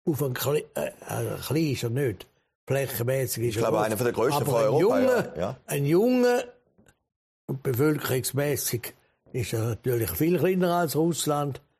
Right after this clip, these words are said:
Speaker 1: überfallen wird, grausam, und ein unabhängiger Staat, dass uns Schweizer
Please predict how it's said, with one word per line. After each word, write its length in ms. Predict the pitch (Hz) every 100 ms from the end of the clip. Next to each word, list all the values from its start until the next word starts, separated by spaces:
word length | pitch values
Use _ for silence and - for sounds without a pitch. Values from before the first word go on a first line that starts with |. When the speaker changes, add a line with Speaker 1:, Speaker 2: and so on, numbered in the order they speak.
| _ _ _ _ _ _ _ _ _ _ _ _
Speaker 1:
überfallen 680 | 214 160 143 156 190 269 269
wird, 440 | 254 160 107 - - -
grausam, 720 | 170 269 294 202 165 101 92 - _ _ _
und 180 | - 131
ein 120 | 139
unabhängiger 800 | 190 262 285 233 254 262 262 269
Staat, 460 | - 220 143 - - _ _
dass 240 | - 175 135
uns 480 | - 185 190 147 -
Schweizer 480 | 185 180 - 143